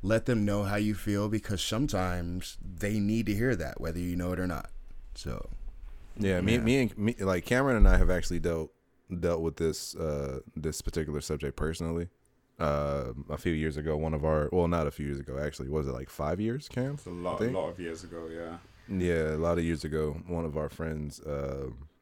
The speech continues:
Speaker 2: committed suicide, and the bad thing was we didn't even realize it. Like, we didn't realize he was going through a depression.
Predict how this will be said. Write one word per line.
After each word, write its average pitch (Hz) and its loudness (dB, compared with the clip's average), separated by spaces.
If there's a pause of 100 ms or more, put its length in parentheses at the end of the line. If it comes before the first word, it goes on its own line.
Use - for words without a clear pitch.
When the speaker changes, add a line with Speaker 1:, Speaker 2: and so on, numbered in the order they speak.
(140)
Speaker 2:
committed 71 -4
suicide, 69 -4
and 69 -6 (560)
the 82 -2
bad 113 6
thing 98 4
was 87 4
we 95 4
didn't 101 6
even 80 2
realize 80 2
it. 60 -14
Like, 78 0
we 82 0
didn't 90 2
realize 82 2
he 80 -4
was 73 -4
going 76 -4
through 71 -4
a 65 -6
depression. 67 -8